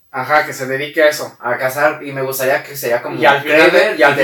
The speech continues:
Speaker 2: intentando capturar o a, o a Spider-Man o a Venom.
Speaker 1: Que intente capturar a Venom,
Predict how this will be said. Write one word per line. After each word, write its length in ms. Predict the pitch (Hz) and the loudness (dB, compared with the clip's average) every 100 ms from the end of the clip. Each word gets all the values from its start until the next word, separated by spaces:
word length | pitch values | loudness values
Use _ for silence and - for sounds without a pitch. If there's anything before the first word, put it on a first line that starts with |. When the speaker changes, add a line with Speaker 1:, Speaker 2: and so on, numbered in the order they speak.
| 170 180 190 | 2 4 4
Speaker 2:
intentando 180 | 175 | 2
capturar 420 | - 117 170 135 156 | -2 -4 2 2 4
o 140 | 131 | 2
a, 120 | 120 113 | 0 0
o 160 | 107 107 | -6 -6
a 20 | |
Spider-Man 720 | - - 151 214 226 - - _ _ _ _ _ | -6 0 2 2 0 -6 -12 _ _ _ _ _
o 100 | 110 | -4
a 60 | |
Venom. 260 | 110 107 - _ _ _ _ - | -4 -6 -12 _ _ _ _ -10
Speaker 1:
Que 80 | 147 | -2
intente 240 | 160 185 | 0 0
capturar 400 | - - 139 151 | 0 0 4 6
a 80 | 151 | 6
Venom, 320 | 147 131 | 2 -2